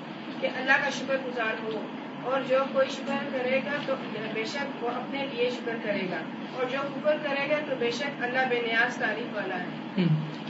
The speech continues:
Speaker 2: جو شکر کرے گا وہ اپنے لیے کرے گا۔ اس کا کیا مطلب ہے اپنے لیے کرے گا؟
Speaker 1: اس سے کیا فائدہ پہنچے گا؟
Speaker 2: شکر سے اسی کو فائدہ پہنچے گا۔ کیا فائدہ پہنچے گا؟ جی ہاں، شکر کا سب سے بڑا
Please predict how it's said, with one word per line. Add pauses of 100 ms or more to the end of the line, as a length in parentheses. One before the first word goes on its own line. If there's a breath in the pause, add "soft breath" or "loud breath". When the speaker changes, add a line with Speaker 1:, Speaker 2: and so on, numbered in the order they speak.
(580)
Speaker 2:
جو
شکر
کرے
گا
وہ
اپنے
لیے
کرے
گا۔
اس
کا
کیا
مطلب
ہے (140)
اپنے
لیے
کرے
گا؟ (340)
Speaker 1:
اس
سے
کیا
فائدہ
پہنچے
گا؟
Speaker 2:
شکر
سے
اسی
کو
فائدہ
پہنچے
گا۔ (300 loud breath)
کیا (100)
فائدہ (100)
پہنچے
گا؟ (1700)
جی
ہاں،
شکر (100)
کا
سب
سے
بڑا